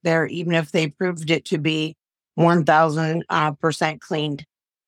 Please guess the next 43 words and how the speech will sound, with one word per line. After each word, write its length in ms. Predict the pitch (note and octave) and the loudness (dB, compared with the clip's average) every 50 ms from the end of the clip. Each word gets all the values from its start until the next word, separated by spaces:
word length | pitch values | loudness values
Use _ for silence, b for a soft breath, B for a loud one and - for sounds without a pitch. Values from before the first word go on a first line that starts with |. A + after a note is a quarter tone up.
| _ _ | _ _
And 260 | E3 F3 E3 E3+ E3+ | 2 4 4 4 4
that's 200 | E3 F3 E3+ - | 2 2 0 -2
because 380 | - F#3+ F#3 - G3+ F#3 E3 | -2 -2 2 4 4 4 4
I 100 | F3 D#3+ | 2 0
do 180 | D3+ C#3+ F#3 F3+ | 2 0 0 2
not 280 | F3 E3+ E3 D#3+ D3+ E3 | 2 4 2 2 2 2
wanna 200 | F3 E3+ D#3+ D#3 | 2 2 2 2
live 200 | D#3+ E3 D#3+ D#3+ | 2 2 2 2
in 100 | E3 D#3 | 0 0
a 80 | D#3 | -2
community 760 | - - - F#3 E3 D#3 E3 F3 F3+ F3 F3 G#3 G#3 A3 A3+ - _ _ _ _ _ _ _ _ | -4 -6 -4 -4 0 2 2 2 2 0 0 0 0 0 -2 -4 _ _ _ _ _ _ _ _
where 360 | - - D#3+ F3 E3 E3 E3 | -2 2 4 4 6 4 4
people 420 | D3 - - F3+ E3 - E3 E3 D3 | 2 -2 -4 -4 -4 -2 -4 -4 -2
turn 280 | - - F3+ E3+ D#3+ | -2 -2 0 0 0
their 140 | D#3 D#3+ D#3 | 0 -2 0
backs 380 | C#3+ E3 D#3 E3 F3 - - - | 2 2 2 2 0 -2 -4 -2
on 140 | F#3+ F3+ F#3 | -2 0 0
each 200 | F#3+ F#3 - - | -2 -2 0 2
other, 400 | G#3 G3 F3 G3 G3 G3 G3+ G3 - _ _ _ | 2 2 4 2 0 0 -2 -4 -8 _ _ _
uh, 220 | - F3 D#3+ E3 E3+ | -2 0 0 0 0
for 200 | - - F3+ E3+ | 0 -2 0 0
money. 440 | E3 E3 D#3 D3 C3+ B2+ D3+ E3+ - _ _ _ _ _ _ _ _ _ _ | 2 2 2 0 0 -2 -4 -8 -10 _ _ _ _ _ _ _ _ _ _
To 100 | - F#3+ | -2 0
me, 240 | E3+ E3 E3+ E3+ F#3 | 2 2 2 2 2
that's 260 | D#3+ E3 D#3 D3+ C#3+ | 2 0 0 0 0
just 220 | - F3+ E3 D3 - | -2 -2 -2 -2 -2
as 120 | D#3+ D3+ | -4 -2
bad 340 | C#3+ D3 D#3 D3 D3+ D#3 C#3+ | 2 4 4 6 6 4 4
as 200 | D3 D#3+ D#3+ D3 | 2 0 0 2
the 100 | - D3 | 2 2
railroad. 540 | C#3+ D3+ D3 D#3+ D#3+ F3 F3 F3 F3+ F#3+ G3 - _ _ _ _ _ _ | 2 4 2 2 2 2 0 0 0 -2 -4 -8 _ _ _ _ _ _
Right 260 | - F3+ F#3 F#3+ F3 E3+ | 0 2 2 2 2 2
now, 420 | F#3 F3 E3+ E3+ E3+ F3 F3 F3 E3 F#3 - | 0 2 2 2 2 0 0 -2 -6 -10 -6
because 440 | E3 F#3 C#3+ - - F3+ F3+ F3+ F#3+ | -4 -4 -2 0 0 0 0 0 -2
the 240 | G3 G#3 G3 F3+ F3 | -4 -4 -4 -4 -8
E 60 | F3 | -4
P 280 | D3 G3 G3 F3+ F3 F3 | -2 0 2 2 4 4
A 220 | E3+ E3 E3+ E3+ | 4 2 2 0
is 320 | E3+ E3 E3+ E3 E3 D#3 | -2 -2 -2 -2 -2 -2
saying 340 | - - F3 E3+ E3 D#3+ D#3+ | -2 0 2 2 4 4 2
everything 480 | E3 D#3+ E3 E3+ F3 - F3 E3 D#3+ D#3+ | 2 2 0 -2 0 0 0 2 2 2
is 180 | D#3+ D3+ C#3 - | 0 0 -2 -4
okay, 600 | - D#3+ D3+ C#3+ - E3+ D#3 D#3 D3+ D#3 E3 | -4 -4 -4 -2 0 2 2 2 2 0 -4